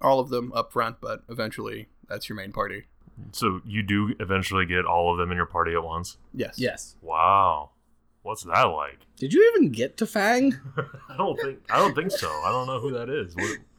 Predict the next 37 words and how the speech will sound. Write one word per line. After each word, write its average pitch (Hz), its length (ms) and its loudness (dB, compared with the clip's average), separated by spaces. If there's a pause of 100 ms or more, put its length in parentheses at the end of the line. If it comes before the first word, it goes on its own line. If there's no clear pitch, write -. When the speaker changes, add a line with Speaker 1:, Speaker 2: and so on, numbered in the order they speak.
(140)
Speaker 2:
is - 80 -12
that 120 100 6
a 110 40 6
woman? 120 400 -2 (120)
Speaker 3:
Yeah. 160 240 2
Speaker 1:
Yeah. 151 200 0 (1000)
Speaker 3:
She's 156 180 -2
got 180 120 8
a 135 40 4
spear. 135 480 0 (880)
Speaker 2:
No. 98 120 4
Speaker 1:
Covered 139 220 6
in 135 40 -6
tattoos. 147 480 -2
Speaker 2:
No. 139 340 2 (160)
Speaker 3:
Oh, 147 220 6
yeah. 131 200 4 (220)
Speaker 1:
Fang's 156 200 2
kinda 127 220 0
awesome. 110 360 -6 (120)
Speaker 2:
Nah, 98 260 0
f-, - 360 -16 (180)
doesn't 90 200 -6
ring 101 140 2
a 98 60 0
bell. 107 260 2 (520)
I 101 80 2
know 107 160 6
Lightning 110 460 2
and 104 80 2
I 101 60 2
know 98 140 -2
Vanille. 85 400 -8 (540)
Speaker 3:
Yeah, 143 240 2
Lightning 127 360 -2
and 120 100 -4
Vanilla. 113 420 -2